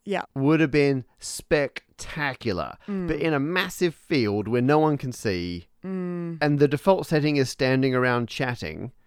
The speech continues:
Speaker 1: Yep.
Speaker 2: it just felt like quiet background music in a pub 'cause you couldn't see,
Speaker 1: Right.
Speaker 2: and it wasn't that loud, and everyone's chatting. And I had a good time. I caught up with some mates.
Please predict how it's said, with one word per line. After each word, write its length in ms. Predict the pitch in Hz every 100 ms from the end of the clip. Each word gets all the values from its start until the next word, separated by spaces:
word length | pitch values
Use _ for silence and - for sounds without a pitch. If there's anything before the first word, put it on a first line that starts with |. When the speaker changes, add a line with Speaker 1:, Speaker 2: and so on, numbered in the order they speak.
| _
Speaker 1:
Yep. 260 | 202 - - -
Speaker 2:
it 100 | 135
just 200 | 151 -
felt 180 | 165 156
like 300 | 135 196 - -
quiet 440 | - 143 147 -
background 460 | 147 - 147 131 131
music 280 | 131 113 120
in 80 |
a 60 | 104
pub 260 | 107 90 87 _ _
'cause 140 | 139
you 60 | -
couldn't 240 | 170 185
see, 40 | 196
Speaker 1:
Right. 420 | 190 190 185 185
Speaker 2:
and 60 | 180
it 40 | 107
wasn't 180 | 110
that 100 | 110
loud, 380 | 85 85 87 85 - -
and 100 | 139
everyone's 260 | 120 117
chatting. 380 | - 107 78 62 - _
And 300 | 120 123 113
I 140 | -
had 80 | 226
a 40 | 190
good 120 | 123
time. 180 | 202 131
I 120 | 90
caught 180 | - 110
up 80 | 104
with 100 | -
some 120 | 127
mates. 340 | 175 135 -